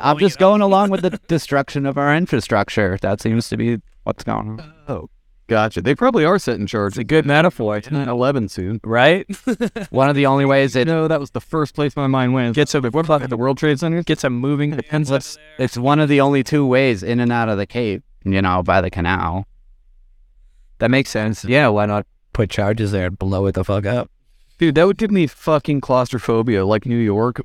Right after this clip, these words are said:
Speaker 3: how there's, like, only so many ways out unless you wanna take the long way. Like, that, no. I,
Speaker 4: Manhattan.
Speaker 3: I'm just on open-ass roads for hours on end, and I can just go wherever. Fuck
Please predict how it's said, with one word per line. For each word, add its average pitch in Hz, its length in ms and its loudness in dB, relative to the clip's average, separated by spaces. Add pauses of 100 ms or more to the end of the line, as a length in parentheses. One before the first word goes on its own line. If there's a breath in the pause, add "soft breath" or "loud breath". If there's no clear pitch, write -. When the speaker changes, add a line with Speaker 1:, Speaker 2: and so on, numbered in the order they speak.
Speaker 3:
how 113 160 0
there's, 107 220 0
like, 104 240 0 (340)
only 165 300 2
so 147 300 0
many 147 240 2
ways 113 500 0
out 110 380 -2 (360)
unless 117 380 0
you 110 100 2
wanna 98 340 0
take 104 240 -2
the 104 80 -2
long 117 300 2
way. 104 140 0
Like, 104 220 -2 (260)
that, 139 220 0
no. 120 580 0
I, 120 140 0
Speaker 4:
Manhattan. 113 480 0
Speaker 3:
I'm - 20 0
just 101 160 -6
on 120 160 0 (220)
open-ass 151 600 0
roads 123 360 0
for 101 180 -4
hours 113 380 0
on 110 180 2
end, 107 240 2
and 95 140 0
I 92 60 0
can 98 120 -2
just 92 160 -4
go 98 200 0
wherever. 92 500 0 (600)
Fuck 120 380 -4